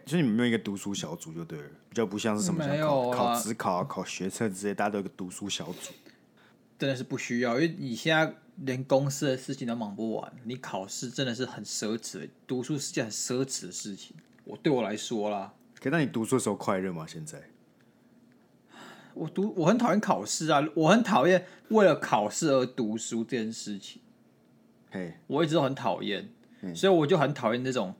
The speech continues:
Speaker 2: 你他妈要制造背考古题你才会的考试，因为真的很没有意义。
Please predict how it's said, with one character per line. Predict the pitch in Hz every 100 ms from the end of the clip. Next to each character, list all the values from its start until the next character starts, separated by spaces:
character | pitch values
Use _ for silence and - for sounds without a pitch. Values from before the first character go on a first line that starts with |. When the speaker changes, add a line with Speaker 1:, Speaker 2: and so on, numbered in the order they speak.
| - -
Speaker 2:
你 | 123
他 | 127
妈 | 139 139
要 |
制 | 135 147
造 | 143
背 | 147
考 | 135 -
古 | 113 98
题 | 92 92 90
你 | 104
才 | - 98
会 | 110 120
的 |
考 | 107 - -
试， | - -
因 | -
为 | 127 120
真 | -
的 | 139
很 | 107
没 | 101
有 | 101
意 | 107
义。 | 98 98 101